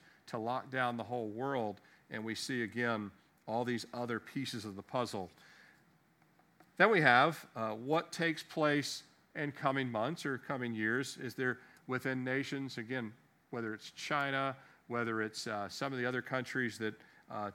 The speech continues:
handle things differently. Uh, we already have, uh, instability with Iran and Russia and, you know, again, what's happening in the Middle East, and it's always a powder keg there anyway, but new animosities.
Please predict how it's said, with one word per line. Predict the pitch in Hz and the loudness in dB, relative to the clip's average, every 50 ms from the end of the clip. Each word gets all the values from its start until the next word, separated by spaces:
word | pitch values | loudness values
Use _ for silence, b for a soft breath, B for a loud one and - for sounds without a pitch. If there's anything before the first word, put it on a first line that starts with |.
| - - | -10 -10
handle | - 143 147 151 147 139 | -6 -4 -2 -2 -2 -2
things | - - 139 131 117 - | -2 -2 -2 -4 -4 -2
differently. | - 139 135 127 - 143 - 147 139 135 131 127 127 120 - B B B B B B | 0 0 0 0 -2 -4 -2 2 4 4 4 4 2 0 -4 B B B B B B
Uh, | 127 110 | -4 -4
we | 104 107 123 - | -2 -4 -4 0
already | - 135 135 139 143 139 135 123 117 | 2 6 6 8 8 6 4 2 2
have, | 98 - - - 143 139 139 135 131 127 123 123 113 - - B B B B B B B | -2 -4 -4 -2 0 2 4 4 4 4 4 2 0 -6 -12 B B B B B B B
uh, | - 107 104 101 101 - - | -4 -2 0 0 -2 -2 -2
instability | - 151 147 139 - - - 131 113 135 135 131 127 123 123 120 | -2 0 0 0 0 0 0 2 4 4 6 6 6 4 4 2
with | 117 120 - - - - | 2 0 -2 -2 -6 -8
Iran | 113 104 110 123 131 131 127 127 127 131 131 - - | -6 -2 2 2 4 4 4 4 2 0 -2 -4 -6
and | 127 123 117 | -6 -2 0
Russia | 123 127 123 - - 135 127 123 123 135 | 0 0 0 0 0 -2 0 -2 -2 -2
and, | 135 120 117 117 113 113 110 - b b b b b | -2 -2 -2 -2 -2 -4 -8 -10 b b b b b
you | b 127 | b -6
know, | 113 107 104 | -4 -4 -4
again, | 107 98 120 123 117 107 | -4 -2 -2 -2 -2 0
what's | 107 127 127 - | -2 -4 -4 0
happening | - 127 127 120 120 120 | 0 0 2 0 0 -4
in | 113 | -4
the | 113 | -4
Middle | 117 123 120 120 120 | -4 -4 -4 -2 -2
East, | 127 135 127 - | -4 -4 -6 -8
and | 113 | -12
it's | 104 - | -8 -6
always | 117 120 123 120 107 | -4 -2 -2 -2 -4
a | 107 | -4
powder | - 123 123 117 110 107 | -4 -2 -2 0 -2 -4
keg | - - 123 117 110 104 - B B B B B B B - | -4 -2 0 0 0 0 -2 B B B B B B B -2
there | 127 120 117 110 120 - - | 0 2 2 2 0 -2 0
anyway, | 147 165 180 175 139 113 113 110 120 | 2 4 4 4 4 4 4 2 2
but | 117 127 127 | 2 0 -2
new | 123 127 143 170 220 240 | 0 2 4 6 6 8
animosities. | 180 131 113 110 104 98 101 101 95 87 - - 92 87 82 80 - - | 6 6 6 4 2 2 0 0 0 -2 -4 -6 -8 -8 -10 -10 -12 -16